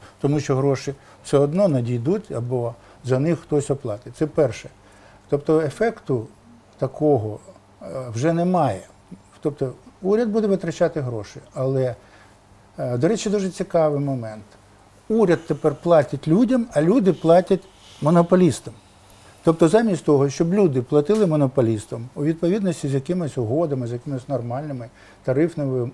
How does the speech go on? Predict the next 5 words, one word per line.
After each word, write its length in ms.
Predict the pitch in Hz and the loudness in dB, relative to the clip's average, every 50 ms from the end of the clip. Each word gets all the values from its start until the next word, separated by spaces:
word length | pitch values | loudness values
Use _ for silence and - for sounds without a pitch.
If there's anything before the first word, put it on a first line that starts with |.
| - | -6
умовами, 720 | - 131 120 120 131 170 190 180 160 156 143 139 120 113 - _ - | -6 -4 -4 0 2 2 2 2 0 -2 -4 -6 -8 -10 -12 _ -10
зростання, 760 | 127 120 143 196 156 - - - 160 170 165 151 139 127 127 123 | -6 -4 -4 -4 -4 -6 -4 -4 -2 -2 -2 -4 -4 -6 -6 -6
але 200 | 127 123 127 113 | -6 -6 -6 -8
поміркованого. 920 | - 139 123 120 113 107 - - 175 175 165 151 139 131 120 104 117 120 - _ - - - - - - - _ - | -6 -6 -6 -6 -6 -8 -8 -4 -4 -4 -2 -4 -6 -8 -10 -12 -14 -16 -16 _ -20 -20 -20 -20 -20 -20 -20 _ -4
І, 280 | 220 160 160 147 143 | -2 0 2 2 0